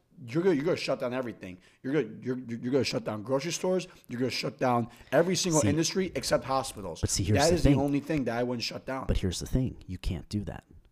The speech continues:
Speaker 2: because then people realize, "Oh, wait, if, if you shut that down, how do I get my stuff? If you shut down gas stations, how do I get gas? If you shut down this,
Speaker 1: But
Speaker 2: how,"
Speaker 1: here-,
Speaker 2: but,
Speaker 1: but
Speaker 2: and
Speaker 1: here's
Speaker 2: here's the thing. Then people start to realize, "Oh, wait,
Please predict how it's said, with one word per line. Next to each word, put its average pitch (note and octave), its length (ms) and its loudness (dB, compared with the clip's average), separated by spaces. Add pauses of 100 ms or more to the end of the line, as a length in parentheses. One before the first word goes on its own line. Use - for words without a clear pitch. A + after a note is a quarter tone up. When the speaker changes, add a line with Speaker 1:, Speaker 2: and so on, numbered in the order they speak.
(140)
Speaker 2:
because F#2+ 280 -2
then A#2+ 240 2
people F#2+ 360 0
realize, E2+ 440 -4
"Oh, F#2+ 180 -6
wait, F#2+ 280 -6 (100)
if, F2 340 -10
if - 160 -12
you G#2+ 80 -2
shut - 280 -2
that A#2+ 180 -2
down, F2 260 -2 (160)
how A#2 160 2
do F#2+ 140 2
I C3+ 120 2
get - 200 -4
my E2+ 100 -6
stuff? - 420 -4 (260)
If - 160 -2
you C3 60 2
shut C3 220 0
down G#2+ 200 2
gas A#2+ 260 2
stations, G2 360 0
how A2+ 120 0
do G2+ 80 2
I G2 40 0
get F2+ 180 -4
gas? B2 380 -2 (220)
If A2 160 -2
you D3 60 2
shut - 220 0
down G#2+ 440 2
this, D3+ 180 8
Speaker 1:
But - 0 -
Speaker 2:
how," C3+ 160 6
Speaker 1:
here-, - 100 -14
Speaker 2:
but, C#3+ 100 4
Speaker 1:
but - 80 4
Speaker 2:
and F3 140 6
Speaker 1:
here's - 40 8
Speaker 2:
here's E3 160 8
the C#3+ 60 6
thing. D#3 180 4
Then C#3+ 200 2
people D#3+ 240 0
start C#3 220 4
to B2 60 2
realize, C#3 340 6 (380)
"Oh, G#2+ 500 4
wait, G2+ 580 2